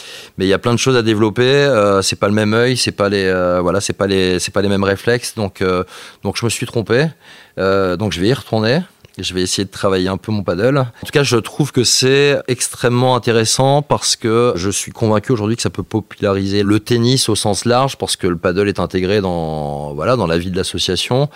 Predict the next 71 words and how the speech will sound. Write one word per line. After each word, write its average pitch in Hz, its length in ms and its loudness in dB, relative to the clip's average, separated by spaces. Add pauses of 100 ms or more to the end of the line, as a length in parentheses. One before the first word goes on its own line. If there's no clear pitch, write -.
(140)
Je 71 120 -8
constate - 640 -4
qu'on 82 400 -2
a 80 60 -4
de 80 40 -2
plus 104 260 -10
en 95 80 -4
plus 95 160 -10
de 90 100 -4
femmes 98 320 -4
qui - 140 -8
sont 98 140 -2
adhérentes 92 440 -2
au - 20 -18
club, 95 340 -4 (180)
mais 85 140 -6
pas 90 180 -4
pour 87 120 -4
le 78 40 -4
tennis, 90 360 -4 (120)
mais 87 100 -6
pour 85 140 -8
le - 40 -10
paddle. 113 400 0 (480)
Peut-être - 160 -14
qu'un 78 160 -10
jour, 92 140 -6
on 87 60 -2
arrivera 78 260 -4
à 80 40 -4
les 82 60 -4
convaincre, 87 520 -8
euh, 71 340 -6
de 78 140 -10
jouer 87 160 -8
un 82 60 -6
peu - 120 -8
au 90 80 -4
tennis 92 320 -6
aussi. 165 320 -2 (180)
Mais 101 60 -4
c'est - 180 0
certainement 117 920 -2
moins 107 460 0
ingrat 107 420 2
et - 20 0
c'est 90 120 -8
ça 107 120 -4
qui - 120 -16
fait 90 100 -10
toute 92 160 -10
la 90 80 -2
différence. 82 460 -4
Le - 40 -10
paddle, 104 300 -2
voilà, 80 220 -4
il 65 60 -8
y 65 60 -6
a, 65 280 -4
il 69 80 -6
y - 20 -4
a 76 40 -4
une 80 100 -6
notion 87 240 -8
de 80 40 -10
plaisir. 98 440 -2
Ça 107 160 0
se - 160 -2
joue 87 160 -2
à 80 80 2
quatre. - 380 -4